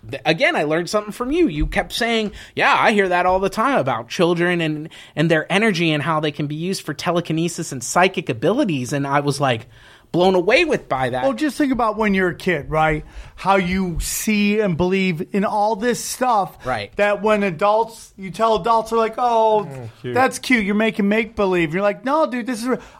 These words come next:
Speaker 2: I'm telling you, man, when I was a kid, we had a hat. There was this hat. And you would put, like, a Tonka trunk or something under this hat, wave your hand, we would lift the head up, and the Tonka trunk was gone.
Speaker 1: Huh.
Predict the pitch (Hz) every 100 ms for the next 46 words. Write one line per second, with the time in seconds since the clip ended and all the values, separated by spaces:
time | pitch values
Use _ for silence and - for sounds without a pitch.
0 | - 269 320 311 285 226 220 208 233 277
1 | 247 269 - 254 208 147 - - 202 226
2 | 214 - 180 208 127 110 - - - -
3 | - 175 175 165 151 220 180 - - -
4 | - - - 196 208 202 208 - 254 254
5 | 226 220 190 180 208 208 202 - 208 196
6 | 180 196 202 208 220 208 190 180 170 170
7 | - - _ 175 226 262 285 240 226 190
8 | 180 185 - - - 196 196 208 254 262
9 | 247 233 240 233 233 233 196 190 190 202
10 | 202 180 - 185 170 165 139 165 151 98
11 | - _ _ 233 110